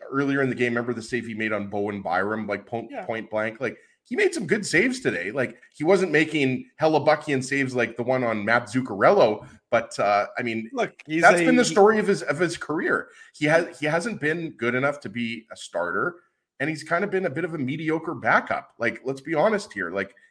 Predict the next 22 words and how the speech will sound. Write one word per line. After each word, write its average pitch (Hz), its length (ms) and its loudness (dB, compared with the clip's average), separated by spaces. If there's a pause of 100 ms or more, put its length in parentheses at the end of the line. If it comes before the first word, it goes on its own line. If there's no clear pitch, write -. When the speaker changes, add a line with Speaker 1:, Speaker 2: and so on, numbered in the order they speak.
Speaker 1:
it's - 140 -14
not 233 240 2
like 147 240 -2
there 139 80 -4
were 123 160 -6
ten 135 260 0
teams 117 500 -4 (360)
that 113 160 0
were, 98 360 0
uh, 85 80 0
champing 120 400 -2
at 104 100 -6
the 92 80 -12
bit 123 180 -4
to - 80 -18
sign 117 300 -4
Riddick 135 280 -4
as 98 120 -8
their 87 100 -16
backup 107 460 0
Speaker 2:
No. - 60 -20
Speaker 1:
here. - 180 -16